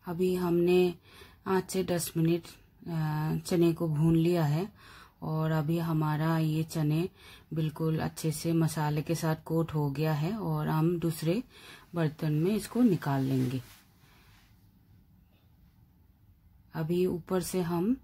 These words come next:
हरा धनिया से गार्निश कर देंगे और ये ह-, अभी हमारा मसाला, अ, चना मसाला तैयार हो गया है।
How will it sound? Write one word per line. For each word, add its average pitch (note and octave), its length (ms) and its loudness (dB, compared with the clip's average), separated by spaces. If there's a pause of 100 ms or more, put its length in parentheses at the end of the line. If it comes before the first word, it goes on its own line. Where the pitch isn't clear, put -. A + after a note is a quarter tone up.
(140)
हरा E3 260 0
धनिया D#3+ 460 2
से A#3 300 -2 (480)
गार्निश E3 500 2
कर E3+ 160 -4
देंगे D#3+ 500 2 (1400)
और D#3+ 360 0
ये E3 260 2
ह-, E3+ 180 -6 (180)
अभी D3+ 240 0
हमारा D#3+ 520 2 (440)
मसाला, D#3+ 680 0 (160)
अ, D#3+ 160 -4 (120)
चना F3+ 300 6
मसाला E3 460 0
तैयार D3 460 -2
हो C#3 180 -4
गया D3 220 -10
है। C3+ 160 -12